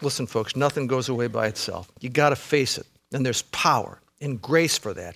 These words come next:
And we say with Jesus, "Shall I run from this?" Anybody saying today, "Shall I?" I mean, you're troubled like Jesus.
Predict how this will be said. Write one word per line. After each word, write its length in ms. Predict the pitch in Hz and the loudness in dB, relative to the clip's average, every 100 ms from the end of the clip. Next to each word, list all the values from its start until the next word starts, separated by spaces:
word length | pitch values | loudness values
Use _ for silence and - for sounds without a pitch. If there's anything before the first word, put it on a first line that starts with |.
| - | 2
And 220 | 175 160 | 4 6
we 120 | 165 | 4
say 380 | - - 185 202 | 6 6 8 6
with 260 | 185 131 113 | 4 0 2
Jesus, 480 | 131 151 147 92 | 2 4 2 2
"Shall 380 | - - 180 202 - | 4 4 4 -2 -2
I 180 | 190 | -2
run 360 | 151 113 170 208 | -2 -2 -2 -2
from 260 | - 240 269 | -4 -6 -6
this?" 360 | 302 - - - _ _ _ _ _ _ _ _ - | -8 -8 -10 -14 _ _ _ _ _ _ _ _ 4
Anybody 380 | 269 302 294 254 | 4 8 8 8
saying 340 | - 233 269 | 8 8 8
today, 160 | 226 240 | 8 8
"Shall 240 | - 247 | 10 10
I?" 200 | 196 214 | 10 10
I 20 | |
mean, 160 | 262 269 | 8 10
you're 140 | 381 | 8
troubled 420 | - - 508 571 330 | 8 8 10 10 10
like 200 | 294 254 | 8 8
Jesus. 680 | 330 427 320 165 - - | 10 10 10 6 4 2